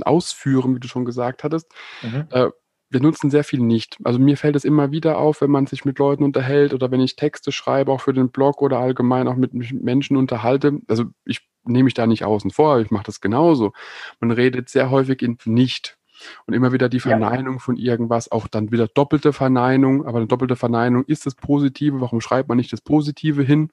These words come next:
Speaker 1: Warum muss man doppelt verneinen? Und wenn man da einfach ein bisschen drauf achtet, ist wirklich überall, ist nicht nur auf dem Golfplatz, ist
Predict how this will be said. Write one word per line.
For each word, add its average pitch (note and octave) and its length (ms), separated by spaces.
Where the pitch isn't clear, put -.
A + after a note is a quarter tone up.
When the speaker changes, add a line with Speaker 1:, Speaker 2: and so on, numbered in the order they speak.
Speaker 1:
Warum A#2 220
muss C#3+ 180
man C3+ 180
doppelt C3+ 300
verneinen? C3+ 480
Und - 640
wenn A#2+ 120
man B2 180
da C3+ 120
einfach D3 260
ein B2 120
bisschen D3+ 380
drauf - 280
achtet, - 480
ist B2+ 280
wirklich A#2 580
überall, A#2 480
ist G2+ 120
nicht C#3+ 160
nur C3+ 60
auf A2+ 60
dem A2 100
Golfplatz, A2+ 540
ist - 200